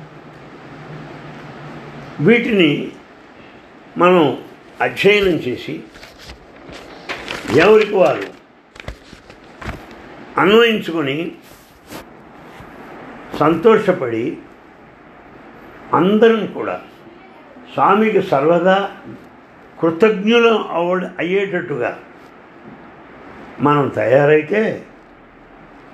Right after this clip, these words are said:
ఈ గ్రంథం యొక్క ధ్యేయం నెరవేరినట్లే అని నేను అనుకుంటున్నాను.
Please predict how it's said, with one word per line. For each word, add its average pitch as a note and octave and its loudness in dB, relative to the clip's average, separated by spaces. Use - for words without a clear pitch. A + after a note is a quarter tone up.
ఈ C3+ -2
గ్రంథం F3+ 2
యొక్క B2 -4
ధ్యేయం C#3 0
నెరవేరినట్లే D#3 2
అని C#3 -6
నేను B2 -4
అనుకుంటున్నాను. G2+ -8